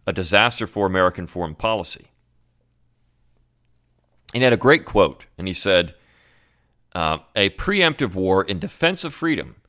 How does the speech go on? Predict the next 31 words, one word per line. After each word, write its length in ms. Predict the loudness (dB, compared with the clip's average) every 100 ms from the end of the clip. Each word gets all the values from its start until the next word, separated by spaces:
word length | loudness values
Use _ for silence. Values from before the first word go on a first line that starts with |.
| _ _ _ _
would 140 | -8
surely 400 | -6 0 2 2
destroy 440 | -2 -6 -2 0 0
freedom, 420 | -4 -12 -14 -20 _ _ _ _ _ _ -20
because 400 | -2 0 0 2
one 200 | 0 0
simply 320 | -2 -2 -4
cannot 380 | -4 0 0 -2
engage 480 | -2 2 2 0
in 140 | -4 -6
barbarous 560 | 0 2 4 0 0
action 320 | 0 0 -4 -2
without 260 | 0 0
becoming 380 | -2 -4 -4 -4
a 40 |
barbarian, 680 | 0 2 4 2 0 -2 -10 -20 _ _ _ _ _ _ _
because 320 | -4 -2 0
one 180 | 0 0
cannot 340 | 0 0 0 0
defend 360 | -2 -2 0
human 280 | -2 -4 0
values 520 | 2 2 0 -2 -4
by 160 | -4 -4
calculated 760 | 0 0 0 -2 -4 -4 -10 _ _ _ -6
and 120 | -4
unprovoked 520 | -2 -2 2 2 4
violence 540 | 4 4 2 -6 -14 -18 _ _ -6
without 240 | -2 0
doing 240 | 0 -4 -2
mortal 280 | -2 -2
damage 560 | 0 -2 -2 -6 -10